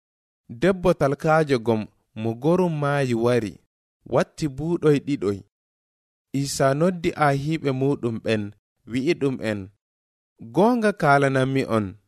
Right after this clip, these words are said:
ko debbo talkaajo o watti nder keesuwal,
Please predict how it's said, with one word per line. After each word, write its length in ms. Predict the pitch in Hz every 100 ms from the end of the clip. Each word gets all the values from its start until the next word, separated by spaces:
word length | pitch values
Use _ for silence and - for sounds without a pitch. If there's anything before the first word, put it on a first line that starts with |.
| _ _ _
ko 100 | 123
debbo 380 | 120 170 196 180 180
talkaajo 680 | 160 147 - 170 180 156 -
o 220 | 139 139
watti 300 | 160 - 160
nder 220 | 135 135 139
keesuwal, 600 | 143 131 - 127 107